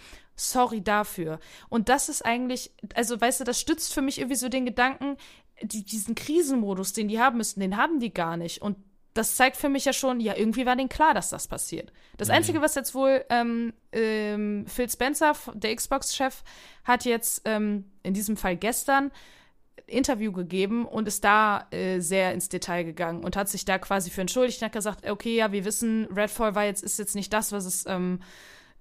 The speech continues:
Speaker 1: was die Leute sich oft erwartet hatten, ist scheiße und, äh, wir ziehen unsere Learnings draus.“ Aber auch in dem Gespräch habe ich so ein bisschen das Gefühl gehabt, ja, irgendwie war es allen klar.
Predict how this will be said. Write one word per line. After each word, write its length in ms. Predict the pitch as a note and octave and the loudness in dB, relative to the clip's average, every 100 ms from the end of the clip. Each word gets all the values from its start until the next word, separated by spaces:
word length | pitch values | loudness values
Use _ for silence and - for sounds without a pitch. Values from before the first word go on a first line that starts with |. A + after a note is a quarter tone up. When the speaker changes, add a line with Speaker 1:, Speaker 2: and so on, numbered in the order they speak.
| _ _ - - - | _ _ -14 -14 -8
Speaker 1:
was 260 | A3 A3 | -2 -2
die 60 | G#3 | 0
Leute 400 | G3 A3 A#3+ A3 | 2 4 4 0
sich 220 | G3+ C3 | -2 -2
oft 240 | G3+ A3+ - | 0 0 0
erwartet 500 | F#3+ G3 G#3+ A3+ A3+ | 2 2 0 -2 -4
hatten, 480 | G#3+ G#3+ G#3+ G#3+ - | -2 -2 -2 -2 -4
ist 240 | G#3 - | -4 -4
scheiße 640 | - G#3+ A3+ - A3 A3 A3 | 0 0 0 0 -2 0 -2
und, 400 | - G3+ G#3 - | -2 -2 -2 -2
äh, 180 | G#3 F#3 | -4 -4
wir 120 | G3+ | -4
ziehen 180 | A#3 G#3+ | -4 -4
unsere 240 | G#3 F#3+ | -2 -2
Learnings 320 | G3+ A3 A3+ | 0 0 -4
draus.“ 340 | - G#3 G#3+ - | -2 0 0 -2
Aber 280 | A3+ B3+ A#3 | 0 0 0
auch 180 | A3+ | -2
in 100 | A#3+ | -2
dem 220 | B3+ D4 C4+ | 0 0 -2
Gespräch 380 | B3 - G#3 | -4 -4 -4
habe 80 | A3 | -4
ich 80 | A3 | -4
so 80 | A#3+ | -2
ein 40 | |
bisschen 220 | A#3+ B3+ | -2 -2
das 140 | A#3+ - | -4 -6
Gefühl 240 | A3+ B3+ | -8 -4
gehabt, 400 | A#3 A#3 A#3 - | 0 0 -2 -16
ja, 380 | F#3+ G#3 A3+ C4 | -4 2 4 2
irgendwie 320 | B3 C4+ B3+ A#3 | -2 -4 -2 -2
war 120 | A3+ | -2
es 100 | - | 0
allen 240 | G#3+ G#3+ | -4 -4
klar. 340 | - F#3 D3+ | -4 -4 -4